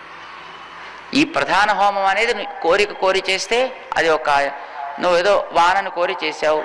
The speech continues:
అప్పుడు వాన కోసం చేయాల్సిన ప్రధాన హోమాలు ఉంటాయి. లేదు, నువ్వు ఏదో భయం తొలగడం కోసం చేసావు,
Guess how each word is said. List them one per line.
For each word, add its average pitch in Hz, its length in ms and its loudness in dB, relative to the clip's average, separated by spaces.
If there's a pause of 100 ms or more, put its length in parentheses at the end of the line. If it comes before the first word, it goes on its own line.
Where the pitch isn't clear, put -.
(200)
అప్పుడు 190 180 -2
వాన 160 260 4
కోసం 160 300 -2
చేయాల్సిన 151 360 -2
ప్రధాన 143 380 2
హోమాలు 139 380 0
ఉంటాయి. - 280 -6 (1000)
లేదు, 202 220 4
నువ్వు 190 260 4
ఏదో 185 200 2
భయం 170 320 0
తొలగడం 185 440 0
కోసం 180 380 -2
చేసావు, 165 420 0